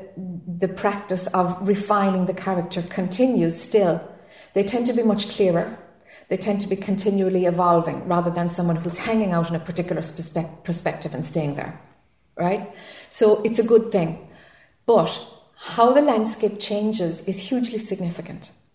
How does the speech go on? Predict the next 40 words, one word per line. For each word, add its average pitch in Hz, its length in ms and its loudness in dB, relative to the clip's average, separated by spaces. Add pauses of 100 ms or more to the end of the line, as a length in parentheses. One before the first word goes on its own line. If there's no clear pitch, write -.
(840)
In 233 140 6
the 240 60 8
beginning, 262 560 4
you're 240 200 6
doing 247 320 2
it 208 300 -2 (2000)
for 214 140 2
peace, - 440 -2
for - 140 -2
calm, 214 520 0
to 202 100 -4
resolve 175 340 0
some 175 140 -6
stuff, 254 340 -2
to 175 80 -4
sleep 226 340 -4
better, 233 200 4
to 233 120 -2
be 196 60 2
able 170 140 2
to 170 100 -6
function 220 380 -2
better 214 200 4
in 214 120 0
the 214 60 2
world, 233 340 2 (160)
to 175 380 -6 (120)
e-, - 60 -6
ease 202 340 -2
suffering. 269 420 -2 (140)
You 311 80 -2
know, 196 300 0
that's - 200 -10
why 214 100 2
we 202 100 0
go 202 120 -2
for 190 140 -6
healing. 180 420 -4 (2000)
And 294 180 4
then 392 320 4